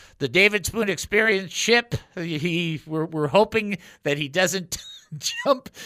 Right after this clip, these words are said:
uh, off the ship right away <laughs> because we want him to have a chance to enjoy it. But you're gonna hear, be hearing more from Captain Chris.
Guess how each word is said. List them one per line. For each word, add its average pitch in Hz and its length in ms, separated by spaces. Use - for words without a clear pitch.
uh, 165 200
off 202 260
the 214 120
ship 226 300
right 214 220
away 226 300
<laughs> - 0
because - 560
we 226 200
want 247 200
him 214 100
to 190 60
have 190 160
a 180 60
chance 170 340
to 151 140
enjoy 151 260
it. 190 200
But - 180
you're 175 120
gonna 180 160
hear, 160 160
be 160 260
hearing 160 300
more 175 180
from 147 240
Captain 180 540
Chris. 165 420